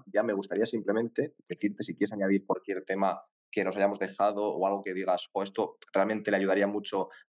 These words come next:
a la audiencia, algo que quieras dejar para, para finalizar a nivel de consejo, de anécdota o, o, bueno, si hemos dejado algo en el tintero.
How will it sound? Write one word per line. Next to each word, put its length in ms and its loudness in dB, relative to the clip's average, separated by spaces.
a 120 2
la 80 0
audiencia, 720 0
algo 240 2
que 120 -6
quieras 440 -2
dejar 440 -2
para, 400 2
para 200 0
finalizar 480 0
a 100 -2
nivel 220 0
de 120 -4
consejo, 640 -2
de 60 2
anécdota 420 -2
o, 340 -6
o, 380 -6
bueno, 160 -2
si 160 -4
hemos 200 0
dejado 340 0
algo 180 0
en 60 -2
el 80 -4
tintero. 400 -8